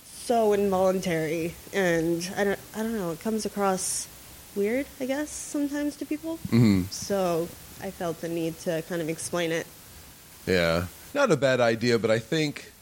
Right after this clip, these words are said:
Speaker 2: a lot of people understand it, 'cause I think everyone has their own process when it comes to doing a scene.
Speaker 1: Sure.
Speaker 2: Yeah.
Speaker 1: Yeah, I'm definitely somewhere else when I first arrive places, or, like,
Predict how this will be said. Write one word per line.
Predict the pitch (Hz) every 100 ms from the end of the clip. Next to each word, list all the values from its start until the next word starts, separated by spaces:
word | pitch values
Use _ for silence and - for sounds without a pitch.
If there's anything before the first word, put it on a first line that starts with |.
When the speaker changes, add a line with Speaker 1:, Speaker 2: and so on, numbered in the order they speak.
| -
Speaker 2:
a | 123
lot | 117 113
of | 117
people | 117 113 107
understand | 101 107 95 - - 95 90 98
it, | 120 127
'cause | - 117
I | 127
think | 160 135
everyone | 120 110 101
has | 98 95 95 92
their | 98 95
own | 90
process | 78 87 80 78 76 71
when | 87
it | 76 -
comes | 80 82 -
to | 82 78 - - - - - - - 95
doing | 101 87 80
a | 78
scene. | - 78 73 71 65 -
Speaker 1:
Sure. | - - - -
Speaker 2:
Yeah. | 67 69 67 71 - - - - - - - - -
Speaker 1:
Yeah, | 175 156 165 160
I'm | 190 202
definitely | 190 185 190 180 170
somewhere | 160 - 180 175 156
else | 143 117 - - - -
when | 185
I | 170
first | 175 165 - - - -
arrive | 170 160 165 165
places, | 170 160 175 165 160 160 160
or, | 160
like, | 139 139